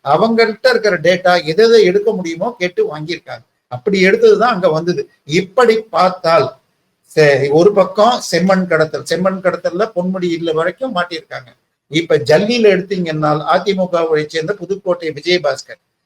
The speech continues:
அதே மாவட்டத்தை சேர்ந்த, மாவட்டத்துலதான் போன மாதம் ஒரு க-, இது, அஹ், ஒரு விசில் ப்ளோயர் ஒரு இடத்துல மண-, ஜல்லி முந்நூறு கோடி ரூபாய்க்கு வெட்டிட்டு எடுத்துட்டு வந்து ஒரு குடோன்ல வச்சிருக்காங்க.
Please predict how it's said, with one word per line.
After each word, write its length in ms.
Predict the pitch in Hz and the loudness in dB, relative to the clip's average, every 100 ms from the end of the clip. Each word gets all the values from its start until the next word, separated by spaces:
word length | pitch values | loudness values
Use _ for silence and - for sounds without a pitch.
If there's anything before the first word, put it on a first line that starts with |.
| _ | _
அதே 460 | 127 143 202 226 247 | -4 4 6 8 6
மாவட்டத்தை 640 | 202 196 190 196 190 165 | 4 2 2 -2 -4 -6
சேர்ந்த, 460 | 160 165 156 156 147 160 | -2 0 0 -2 -4 0
மாவட்டத்துலதான் 680 | 170 185 175 160 156 202 208 | 2 2 0 -2 0 0 0
போன 260 | 185 202 | 0 0
மாதம் 540 | 185 175 160 151 180 185 _ _ | 2 0 0 -2 -4 -10 _ _
ஒரு 440 | - 180 202 240 208 | 0 4 6 6 4
க-, 140 | 180 | 2
இது, 220 | 175 180 233 160 | 2 4 4 4
அஹ், 220 | 165 147 | 2 2
ஒரு 180 | 170 170 | 2 2
விசில் 300 | 180 208 247 | 0 0 0
ப்ளோயர் 500 | 202 180 151 147 165 _ _ _ | 4 6 6 4 0 _ _ _
ஒரு 200 | - 180 | -4 0
இடத்துல 580 | 175 180 240 262 220 254 | 4 6 4 2 2 2
மண-, 340 | 185 170 208 220 147 - 135 | 2 0 2 2 0 -4 -4
ஜல்லி 400 | 151 208 247 247 226 185 - 156 | 0 0 0 0 0 0 -4 -8
முந்நூறு 500 | 165 233 269 262 233 | -6 -4 -2 0 4
கோடி 280 | 208 185 170 | 4 4 2
ரூபாய்க்கு 560 | 202 214 - 240 269 _ _ _ 139 | 4 4 2 -4 -6 _ _ _ 2
வெட்டிட்டு 420 | 202 202 302 233 | 2 2 -2 2
எடுத்துட்டு 400 | 208 214 202 202 | 2 2 -2 0
வந்து 100 | 262 | 2
ஒரு 180 | 220 180 | 2 2
குடோன்ல 380 | 175 226 262 247 | 0 2 2 0
வச்சிருக்காங்க. 640 | 180 175 233 226 185 143 | -2 -2 -2 0 -2 -2